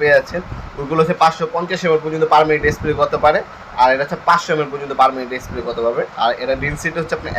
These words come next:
একশো, নজল সাইজ হচ্ছে আপনার টু পয়েন্ট জিরো এমএম। এটা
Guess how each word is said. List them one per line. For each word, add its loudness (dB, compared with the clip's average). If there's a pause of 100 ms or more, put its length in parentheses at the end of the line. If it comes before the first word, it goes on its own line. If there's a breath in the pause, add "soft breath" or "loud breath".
একশো, -4 (800)
নজল 2
সাইজ 4
হচ্ছে -6
আপনার -6
টু -2 (160)
পয়েন্ট 6 (480)
জিরো 4 (100)
এমএম। -10 (600)
এটা 2